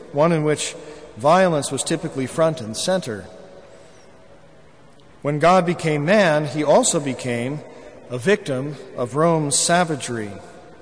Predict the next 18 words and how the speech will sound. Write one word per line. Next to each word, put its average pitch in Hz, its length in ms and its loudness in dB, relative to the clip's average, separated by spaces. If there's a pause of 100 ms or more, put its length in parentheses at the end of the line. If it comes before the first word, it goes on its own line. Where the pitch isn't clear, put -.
(180)
as 127 220 0
did 131 160 -4
today's 139 420 0
martyrs, 139 500 -2
Peter 123 340 -8
and 107 120 -8
Paul. 135 460 0 (1200)
Peter 240 260 4
and 165 100 2
Paul 226 280 6
form 170 240 2
an 160 80 0
interesting 165 460 -2
contrast 151 680 0
with 123 200 -8
Romulus 139 560 0
and 117 160 -8
Remus. 147 640 -4